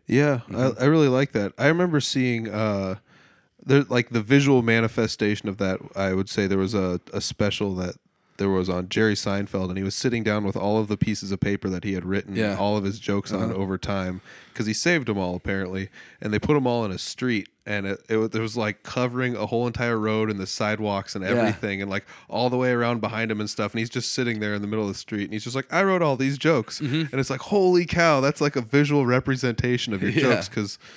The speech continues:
Speaker 1: you know, jokes are audible for the most part.
Speaker 2: Mm-hmm.
Speaker 1: There's, and, like, joke books are usually just burner jokes, like, oh, you know, dad jokes,
Speaker 2: Yeah,
Speaker 1: which,
Speaker 2: yeah.
Speaker 1: that's, you know, that's my,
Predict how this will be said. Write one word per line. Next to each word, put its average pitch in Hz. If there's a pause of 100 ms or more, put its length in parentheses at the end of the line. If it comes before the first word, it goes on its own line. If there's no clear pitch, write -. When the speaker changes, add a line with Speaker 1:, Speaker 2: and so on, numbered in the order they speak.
(160)
Speaker 1:
you 147
know, 139
jokes 139
are 98
audible 104
for 104
the 101
most 101
part. -
Speaker 2:
Mm-hmm. 190
Speaker 1:
There's, 220 (300)
and, 127
like, 113
joke 147
books 120
are 107
usually 101
just 92
burner 101
jokes, 92
like, 95
oh, 104
you 104
know, 95
dad 104
jokes, 92
Speaker 2:
Yeah, 123
Speaker 1:
which, 101
Speaker 2:
yeah. 95
Speaker 1:
that's, 107
you 98
know, 98
that's 101
my, 98